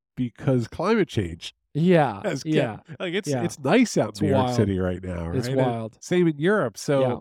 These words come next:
Speaker 1: so the whole, some of the Ukraine, like, aftershocks are a little less profound.
Speaker 2: I'll go ahead and make a prediction, though, 'cause that sounded like a cop-out.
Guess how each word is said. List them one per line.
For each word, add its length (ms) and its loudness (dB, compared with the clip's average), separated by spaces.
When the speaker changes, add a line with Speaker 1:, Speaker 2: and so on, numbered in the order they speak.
Speaker 1:
so 220 2
the 160 0
whole, 200 2
some 160 4
of 80 4
the 80 -2
Ukraine, 520 0
like, 240 -8
aftershocks 680 -4
are 40 -4
a 40 -2
little 200 -4
less 160 -6
profound. 600 -12
Speaker 2:
I'll 160 -2
go 180 -6
ahead 160 6
and 100 4
make 180 0
a 40 -4
prediction, 440 -2
though, 140 -4
'cause 140 -4
that 180 -2
sounded 280 -4
like 140 -6
a 80 -10
cop-out. 520 -4